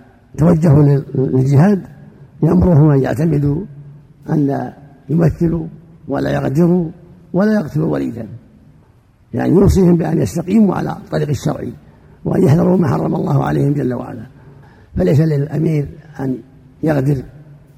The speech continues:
متى أعطى العهود لا يغدر ولا يمثل، إذا انتصر على العدو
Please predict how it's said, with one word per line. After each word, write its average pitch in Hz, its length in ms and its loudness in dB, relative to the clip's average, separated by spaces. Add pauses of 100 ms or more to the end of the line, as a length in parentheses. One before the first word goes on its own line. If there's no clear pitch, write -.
(300)
متى 135 340 -4
أعطى 139 260 -4
العهود 170 400 0
لا 214 100 -6
يغدر 117 300 -4 (1300)
ولا 170 200 0
يمثل، 180 500 0 (480)
إذا 117 240 -8 (480)
انتصر 143 340 0
على 127 120 -4
العدو 151 320 -2